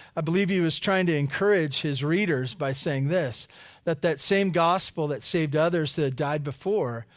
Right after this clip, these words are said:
will be that same gospel that you can cling to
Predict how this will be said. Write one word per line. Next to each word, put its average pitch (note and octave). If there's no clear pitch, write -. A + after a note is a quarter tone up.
will C3+
be C#3+
that C3+
same D#3+
gospel C#3
that C3
you C#3+
can C3+
cling D3+
to A2+